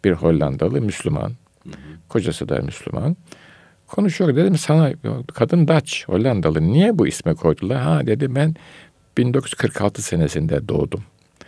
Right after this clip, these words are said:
Speaker 1: Amerikalılar bizi, e, faşist ve Nazi çizmesinden kurtardıkları için Hollanda küçük bir ülke, zengin bir ülke, çok zulüm gördük. E, babam Amerikalılara bir şükran nişanesi olmak üzere,"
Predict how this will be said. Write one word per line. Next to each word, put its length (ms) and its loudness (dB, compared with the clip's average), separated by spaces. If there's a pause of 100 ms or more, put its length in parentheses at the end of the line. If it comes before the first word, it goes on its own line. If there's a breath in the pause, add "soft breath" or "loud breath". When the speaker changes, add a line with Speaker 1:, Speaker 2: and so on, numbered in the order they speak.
(640 soft breath)
Speaker 1:
Amerikalılar 800 2
bizi, 240 4
e, 160 2 (400)
faşist 600 -2
ve 180 4
Nazi 260 0
çizmesinden 760 -2
kurtardıkları 800 -2
için 340 -4 (520 soft breath)
Hollanda 520 2
küçük 340 -10
bir 60 2
ülke, 300 2
zengin 440 0
bir 80 2
ülke, 360 0 (360 soft breath)
çok 200 -2
zulüm 340 2
gördük. 480 2 (560 loud breath)
E, 340 -4
babam 360 2 (160)
Amerikalılara 1040 2
bir 140 0
şükran 520 -2
nişanesi 520 -4
olmak 380 -4
üzere," 280 -8